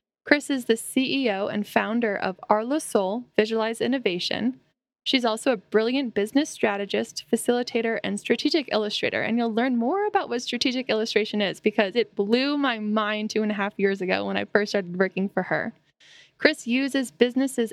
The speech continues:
expertise, knowledge, and insights, combining that skilled facilitation, her powerful question-asking ability, and that strategic illustration to elicit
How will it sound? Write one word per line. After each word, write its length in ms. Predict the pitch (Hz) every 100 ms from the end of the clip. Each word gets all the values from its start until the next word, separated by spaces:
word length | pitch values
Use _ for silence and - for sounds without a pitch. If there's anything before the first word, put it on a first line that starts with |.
| -
expertise, 840 | 226 - 214 - 262 269 - - _
knowledge, 480 | 226 214 214 220 226 -
and 140 | 196 -
insights, 640 | 262 254 240 226 226 - - _ _
combining 520 | - 247 240 247 294 240
that 320 | 202 196 -
skilled 420 | - 311 294 262
facilitation, 800 | 233 233 208 - 208 202 - 196 - _
her 120 | 214 202
powerful 640 | - - 240 262 262 277
question-asking 1000 | 254 - 233 - 233 214 196 202 - 208 208
ability, 560 | 190 185 196 196 202 - - _ 254
and 240 | 262 254
that 160 | 226 -
strategic 440 | - - 233 240
illustration 640 | 202 196 - 202 208 208 202
to 220 | - 226
elicit 600 | 214 226 240 233 202